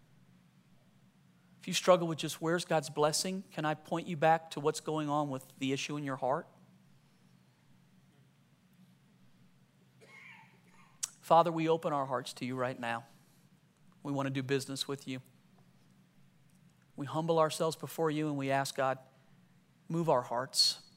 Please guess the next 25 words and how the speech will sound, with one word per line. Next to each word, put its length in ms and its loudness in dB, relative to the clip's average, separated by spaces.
Make 220 0
them 180 -2
pliable 800 2
and 180 -8
moldable 560 4
in 80 -2
your 140 -4
hands. 520 -4
Father, 180 4
let 160 4
us 140 2
see 180 0
ourselves 380 0
truly 420 0
as 160 -6
your 120 -6
people. 540 -2
You 80 -10
call 240 2
us 120 -2
to 100 -10
be 220 -2
like 440 2
our 140 2
Father 540 0